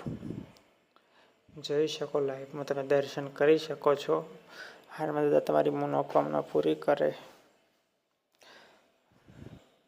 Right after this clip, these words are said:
એકદમ કેટલો સુંદર નજારો છે. મંદિર તમે જોઈ શકો છો, ઉપરથી કેટલું મસ્ત સજાવેલું છે.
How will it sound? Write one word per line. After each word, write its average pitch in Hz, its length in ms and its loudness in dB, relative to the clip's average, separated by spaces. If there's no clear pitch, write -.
એકદમ 175 520 -4
કેટલો 175 380 0
સુંદર - 500 -4
નજારો 160 440 -2
છે. 160 200 -8
મંદિર 151 460 -2
તમે 156 280 -2
જોઈ 160 240 4
શકો 156 340 0
છો, 151 140 -2
ઉપરથી 160 440 -2
કેટલું 175 340 -6
મસ્ત 160 420 -8
સજાવેલું 147 800 -2
છે. 170 340 -8